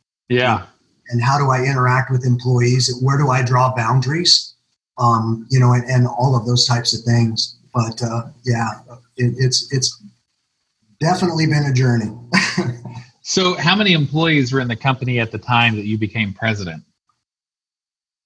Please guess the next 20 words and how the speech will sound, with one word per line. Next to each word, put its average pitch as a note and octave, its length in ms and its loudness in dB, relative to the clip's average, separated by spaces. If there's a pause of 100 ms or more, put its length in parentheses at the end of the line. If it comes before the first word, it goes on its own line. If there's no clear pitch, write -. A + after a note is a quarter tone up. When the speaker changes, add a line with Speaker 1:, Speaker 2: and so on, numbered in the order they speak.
(180)
Speaker 2:
Boy, G#3 360 4
at D#3+ 200 0
that F#3+ 180 4
time F3+ 260 4
we D#3+ 140 4
probably D#3 600 2
had C3 480 4 (680)
in D3 100 4
the B2 60 4
forties, C#3+ 800 2
you C3+ 100 0
know, C3+ 340 0
maybe, B2 520 2
um, A2+ 640 -4 (480)
around B2 400 4
forty-four, B2+ 920 0 (340)
um, A#2 260 -8
something B2 360 0
like A#2 240 0
that. A#2+ 380 -4